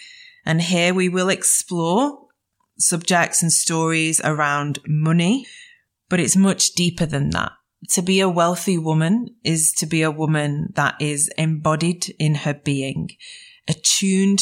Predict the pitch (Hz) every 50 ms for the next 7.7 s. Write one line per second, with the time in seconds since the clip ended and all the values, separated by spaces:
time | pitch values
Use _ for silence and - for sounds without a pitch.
0 | - - - 175 170 165 151 160 160 151 - - 156 151 151 147 147 156 151 151
1 | - 151 151 143 135 - - - - - - - 175 165 160 165 175 160 - -
2 | - - 185 170 170 - - - - - 165 156 156 160 160 151 156 151 143 -
3 | - - 160 160 160 165 160 165 170 - - - - - - - - _ - 165
4 | 170 165 165 160 151 - 160 156 156 147 147 143 139 135 131 135 - - - -
5 | _ - - - - 170 175 170 175 190 180 160 147 - - 156 151 151 143 143
6 | 143 147 135 143 - - - - 190 175 - - - 175 160 156 151 - 151 143
7 | - _ - 165 165 165 165 165 160 160 160 160 156